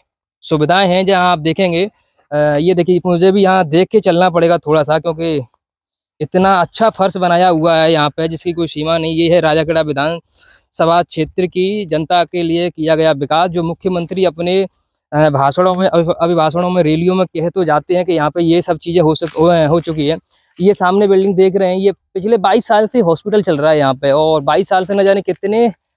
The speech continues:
सैकड़ों, हजारों मरीजों का इलाज इसी हॉस्पिटल में हो चुका है। और ये रोड है, ये देखिए बिल्डिंग है, कितनी ज़बरदस्त बिल्डिंग बनी हुई है। न जाने कितने सालों से इस पर लाखों,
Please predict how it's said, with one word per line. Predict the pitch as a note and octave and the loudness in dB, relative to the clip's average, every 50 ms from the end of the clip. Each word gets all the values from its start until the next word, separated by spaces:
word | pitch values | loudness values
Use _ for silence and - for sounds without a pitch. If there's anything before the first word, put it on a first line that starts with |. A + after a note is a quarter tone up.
| _ _ | _ _
सैकड़ों, | - - E3+ E3 F3 - G3+ G3+ G#3+ A3 F3 | -4 -2 0 0 0 0 0 2 2 2 2
हजारों | C#3 D3+ D#3+ D3+ D#3 D#3+ D#3+ F3 F3+ G3+ A3 G#3+ G3 | 0 0 2 2 4 4 4 4 2 2 2 2 0
मरीजों | F#3 F3+ F3 F#3 F3 G#3 G3+ | 0 0 0 0 0 -2 -2
का | - G#3 | 0 0
इलाज | G3+ F#3 F3 E3+ F3 F#3+ F#3+ F#3+ | 0 0 2 2 2 2 0 -2
इसी | F#3+ - - G#3+ | -4 -6 -4 -2
हॉस्पिटल | F3+ E3 - - F3+ E3+ F3+ F3+ | -2 -2 -2 -4 -2 0 0 0
में | F3+ F3+ G3+ G#3 | 0 0 -2 -2
हो | D3+ C#3+ D#3+ D#3 | 0 -2 -4 -2
चुका | - F3 - E3+ D#3 C#3+ | -4 -2 0 0 2 2
है। | D3 F3 G#3 - - - - - - _ - | 2 0 -2 -6 -14 -20 -20 -20 -20 _ -2
और | D3+ D3+ D3+ D3 D3+ D3+ D3 | 0 2 2 2 2 2 0
ये | D#3 D#3 F#3+ A3+ A3 A3+ A3 | 0 2 2 4 4 4 2
रोड | G3 F#3 F#3+ G3 G3+ | 2 2 2 2 2
है, | G3 F3 F3+ F3+ F3 E3 D#3 - _ _ _ _ _ _ _ D#3+ | 0 0 0 0 0 -2 -2 -4 _ _ _ _ _ _ _ -6
ये | E3+ E3 | -6 -4
देखिए | D#3 D3+ C#3+ - D#3+ D3+ | -4 -4 -4 -4 -6 -2
बिल्डिंग | D3 D3 C#3+ D3 D3 C#3+ C#3 | 0 0 0 2 2 0 0
है, | C#3 | 0
कितनी | - E3+ D3+ F3+ F#3+ F3 | -2 -4 -2 -2 0 2
ज़बरदस्त | F3 E3 E3 D#3+ F3 - D#3 | 2 2 2 2 0 -4 -2
बिल्डिंग | D3+ C#3+ C#3+ D3+ D#3 C#3+ | -4 -2 -2 -2 -2 0
बनी | C#3+ D3+ D#3 | 0 0 0
हुई | D3 C#3 C#3 | 0 0 0
है। | D3 E3+ - - - - - _ E3+ | 0 0 -2 -6 -16 -20 -8 _ 0
न | F#3 G3 | 2 4
जाने | G#3 G#3 G#3+ G3 | 4 4 2 2
कितने | - F#3+ - G3+ G#3 A#3 A3+ | 0 -2 -2 0 2 2 2
सालों | - G3 F3+ F3 F#3+ G3 F#3 | 2 2 2 2 2 0 0
से | - G3 | -2 -4
इस | F3+ - | -4 -2
पर | - F#3+ | -4 -2
लाखों, | E3 D3+ D#3 D#3+ D#3+ - - G3 G3+ G3+ | 0 2 2 2 0 0 0 0 0 0